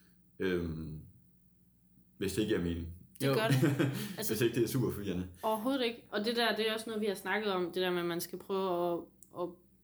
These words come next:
Speaker 2: tage lidt skyklapper på, og så fokusere på, hvordan man selv bedst studerer. Og jeg kan mærke allerede igen her i starten af andet semester, at jeg har svært ved at huske mig selv på det igen. Altså, jeg kigger meget på, okay,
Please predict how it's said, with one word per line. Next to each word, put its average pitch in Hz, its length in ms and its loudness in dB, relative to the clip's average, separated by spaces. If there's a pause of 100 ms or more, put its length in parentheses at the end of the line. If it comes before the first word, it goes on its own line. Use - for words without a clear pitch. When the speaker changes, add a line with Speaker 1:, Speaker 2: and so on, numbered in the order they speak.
Speaker 2:
tage 214 160 -2
lidt 208 100 4
skyklapper 208 460 2
på, 220 80 -2
og 196 140 2
så 196 60 -4
fokusere 214 360 2
på, 214 140 -2
hvordan 202 420 0 (160)
man 196 220 -2
selv 226 280 -2 (160)
bedst 208 200 0
studerer. 202 360 2
Og 160 200 0
jeg 202 80 4
kan 208 100 2
mærke 202 240 2
allerede 196 280 0
igen 190 200 -2
her 185 220 -4 (140)
i 190 120 -8
starten 180 320 -2
af 165 80 -6
andet 202 140 0
semester, 175 360 -4
at 165 140 -6
jeg 170 60 2
har 175 80 2
svært 175 340 0
ved 170 100 -2
at 156 320 -4 (580)
huske 208 220 -2
mig 190 80 2
selv 214 200 2
på 202 80 -2
det 185 80 4
igen. 208 400 2
Altså, 208 160 0
jeg 208 80 -2
kigger 214 200 0
meget 208 280 2
på, 220 280 0 (360)
okay, 180 300 0